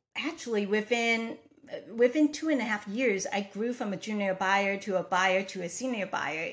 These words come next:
at that time. And because at that time, back in late seven, back in late nineteen nineties, I mean, the tech industry was starting to really boom.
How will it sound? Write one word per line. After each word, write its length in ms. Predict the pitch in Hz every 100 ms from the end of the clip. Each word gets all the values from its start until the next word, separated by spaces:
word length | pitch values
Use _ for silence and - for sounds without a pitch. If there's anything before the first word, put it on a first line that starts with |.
| -
at 240 | - 185 -
that 220 | 185 165
time. 480 | - 254 226 185 185 - - - -
And 160 | 285
because 400 | 285 277 311 349
at 200 | 277 277
that 300 | 285 311 403
time, 600 | - 254 214 202 202 208
back 320 | 185 240 254
in 220 | 247 214 202
late 220 | 233 240 _
seven, 600 | - 233 214 - 226 226 - - _ _ _
back 220 | 247 269
in 240 | 214 196 190
late 260 | 220 247
nineteen 400 | - 208 208 214
nineties, 560 | 196 240 262 165 175 190 - - -
I 40 | -
mean, 140 | 247
the 80 | 220
tech 440 | 220 - 349 370
industry 560 | 302 226 202 - 196 190
was 240 | 185 190
starting 460 | - 220 202 185 185
to 280 | - 208 185
really 360 | 175 202 202 180
boom. 600 | - 226 202 185 185